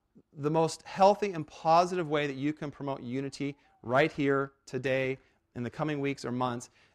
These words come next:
is that you are using your spiritual gift to encourage and meet the needs of other people. You promote unity because we all have things we can offer.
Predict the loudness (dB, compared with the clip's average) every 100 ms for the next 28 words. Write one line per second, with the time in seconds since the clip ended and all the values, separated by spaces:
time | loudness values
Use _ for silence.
0 | -10 -6 -4 0 2 2 0 0 0 -2
1 | -2 -2 -2 -4 0 0 0 -6 -2 0
2 | 0 -4 -20 _ _ _ _ _ _ _
3 | _ -8 -6 -8 -4 0 2 0 -4 -8
4 | -8 -8 -8 -8 -8 -8 -8 -10 -12 -12
5 | -18 -20 _ _ _ _ _ _ _ _
6 | _ _ _ _ _ _ _ _ _ -2
7 | -2 0 4 4 4 0 -4 -4 -4 -4
8 | -4 -4 0 0 2 2 2 2 -2 -2
9 | -6 -6 -6 -6 -6 -6 -8 -8 -16